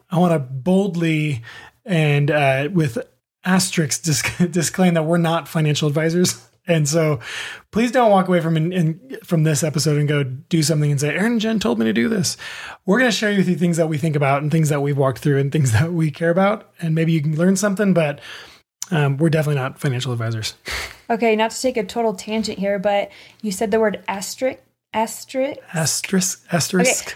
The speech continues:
Speaker 2: I had to look it up because my whole life I said asterisk, like asterisk. I don't know why. When I see that little star, that's how I hear it, asterisk. Uh, but lately, when I'm working with Elliot, like, on spelling and language arts, I'm constantly looking up words and I'm realizing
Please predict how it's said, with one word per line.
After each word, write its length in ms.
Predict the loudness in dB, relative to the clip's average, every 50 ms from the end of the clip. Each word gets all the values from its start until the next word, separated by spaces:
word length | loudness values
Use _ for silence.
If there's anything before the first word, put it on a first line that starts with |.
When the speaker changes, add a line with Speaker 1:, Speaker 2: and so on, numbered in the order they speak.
| -2
Speaker 2:
I 80 | 0 2
had 180 | 4 6 6 6
to 60 | 4
look 140 | 4 2 4
it 60 | 4
up 120 | 4 4 2
because 220 | 0 -2 -2 -2
my 120 | 0 0
whole 160 | 0 0 2 6
life 240 | 6 6 6 4
I 100 | 0 -2
said 300 | 0 2 2 2 0 0 -6 -4 0
asterisk, 580 | 0 0 0 -2 -2 0 0 0 0 -2 -10 -20 _ _ _ _ _ _ _ _ _ _ _ _ _ _ -12
like 180 | -12 -12 -10 -6 -4
asterisk. 460 | -4 -4 -4 -4 -6 -6 -6 -8 -16 _ _ _ _
I 60 | -10 -8
don't 120 | -6 -6
know 80 | -4 -6
why. 180 | -6 -8 -10 _ _ _ -20 -20 -18 -18 -18 -18 -20 -20 _ _ _ _ _ _
When 260 | -16 -8 -2 0 2 2
I 80 | 2
see 240 | 0 -2 -2 0 2
that 160 | 4 4 4
little 160 | 4 2 0
star, 260 | -2 -2 0 2 2 2
that's 200 | 2 0 -2 -4
how 100 | -4 -4
I 80 | -4
hear 240 | -4 -4 -4 -4 -4
it, 200 | -4 -4 -6 -10 _ -12
asterisk. 440 | -10 -10 -8 -8 -10 -10 -12 -16 _ _ _ _ _ _ _ _ _ _ 0
Uh, 440 | 2 4 6 6 4 4 2 0 -2 -6 _ _ _ _ _ _ -4
but 300 | -2 0 0 0 -2 -2
lately, 600 | -2 0 0 0 0 0 0 0 0 -2 -6 -8 -8
when 220 | -6 -4 -2 -2
I'm 100 | 0 0
working 240 | -2 -2 -4 -4 -4
with 140 | -4 -4 -4
Elliot, 400 | -2 -2 -2 0 0 0 -2 0
like, 160 | -2 -4 -4
on 160 | -4 -8 -8 -8
spelling 580 | -8 -4 -4 -2 -2 0 0 0 -2 -2 -2
and 120 | -2 -2 -4
language 260 | -4 -4 -4 -2 -2
arts, 420 | -2 -2 -2 -6 _ -14 -10 -8
I'm 280 | -6 -4 -4 -4 -4 -6
constantly 480 | -6 -6 -8 -8 -8 -6 -6 -4 -4 -4
looking 380 | -4 -6 -6 -6 -6 -4 -2
up 180 | -2 -4 -4 -6
words 400 | -10 -6 -4 -2 0 -2 -2 -2
and 100 | -4 -4
I'm 280 | -4 -4 -4 -4 -6 -4
realizing 640 | -4 -2 -2 -2 -2 -4 -6 -6 -8 -8 -8 -10